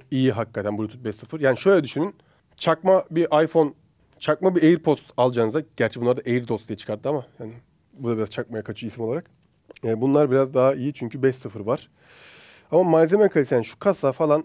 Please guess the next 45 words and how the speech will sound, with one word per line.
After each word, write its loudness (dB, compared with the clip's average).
biraz 0
böyle 0
hani -14
şey 0
böyle -2
yani. -8
Tırt. -2
Nasıl -6
da -2
anlatayım 0
daha 0
böyle. -6
Hani -4
malzeme 4
kalitesi 2
olarak 0
şey -4
ucuzu -2
çünkü -4
bu. -6
Hani -10
böyle -6
biraz -2
hafif -6
ve -2
şey, -4
hani -10
şöyle -2
elinle 2
bile -2
çizersin -4
bu -10
kasayı. -8
Onun 4
dışında 0
da -2
Bluetooth -2
kulaklıklar, -2
e, -6
on 2
metreye 2
kadar -2
eğer 2
açık -8
alandaysanız -4